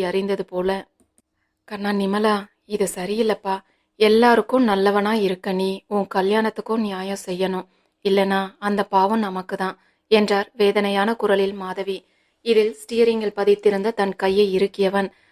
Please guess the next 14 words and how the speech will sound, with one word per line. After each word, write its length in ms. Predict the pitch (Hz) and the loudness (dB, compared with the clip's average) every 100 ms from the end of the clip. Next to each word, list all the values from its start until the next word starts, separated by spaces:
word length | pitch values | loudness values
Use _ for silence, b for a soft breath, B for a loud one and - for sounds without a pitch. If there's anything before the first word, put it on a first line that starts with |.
| _ - | _ 0
"நான் 160 | 247 | 2
அந்த 120 | 240 | 4
பொண்ணுக்கு 420 | 226 220 226 240 254 | 2 2 2 4 4
நியாயம் 420 | 214 196 208 220 | 4 0 0 0
செய்யலன்னு 400 | 214 202 196 196 208 | 2 2 2 0 -2
சொல்றீங்களா 540 | 208 190 208 208 190 | -2 -2 0 0 0
மாதுமா?" 440 | 190 180 180 180 202 - _ _ _ 202 | 0 -2 0 -2 -2 -6 _ _ _ 0
என்றான் 400 | 214 202 196 233 - | 0 0 -2 -2 -4
முயன்று 420 | 196 202 226 233 | -2 2 2 4
வரவழைத்து 520 | 202 180 196 190 190 | 4 2 2 0 -2
கொண்ட 220 | 185 190 190 | -4 -2 -2
இயல்பான 500 | 220 190 196 202 214 | 0 0 2 2 0
குரலில் 420 | - 190 185 185 - | 0 0 0 -2 -4
நிமலன். 400 | 226 190 185 190 | -6 -4 -2 -4